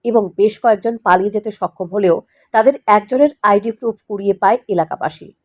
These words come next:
তাতে দেখা যায় বিশালগড় মহকুমা অফিসে কর্মরত এক সরকারি কর্মচারীও সেখানে ছিলেন, যাদের শক্তি পেয়ে জসিম এই সমস্ত কুকর্ম করে আসছিল। এলাকাবাসী পুলিশকে খবর দিলে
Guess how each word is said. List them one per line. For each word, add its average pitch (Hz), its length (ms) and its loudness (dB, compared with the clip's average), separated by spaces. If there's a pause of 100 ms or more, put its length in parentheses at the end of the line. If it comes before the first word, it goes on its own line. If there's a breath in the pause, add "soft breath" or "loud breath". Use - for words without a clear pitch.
তাতে 185 220 0
দেখা 175 300 0
যায় 147 260 0 (360)
বিশালগড় 294 420 0
মহকুমা 240 480 0
অফিসে 208 380 0
কর্মরত 202 520 -2 (200)
এক 185 180 -2
সরকারি 202 380 -2
কর্মচারীও 247 640 -4 (240)
সেখানে 165 380 -8
ছিলেন, 160 440 -8 (720)
যাদের 247 340 6
শক্তি 285 380 -2
পেয়ে 196 240 2
জসিম 220 480 -2
এই 202 120 0
সমস্ত 214 380 -6 (180)
কুকর্ম 214 440 -2
করে - 260 -4
আসছিল। - 380 -6 (160)
এলাকাবাসী 202 500 0
পুলিশকে 190 400 -10
খবর 190 320 0
দিলে 233 220 -2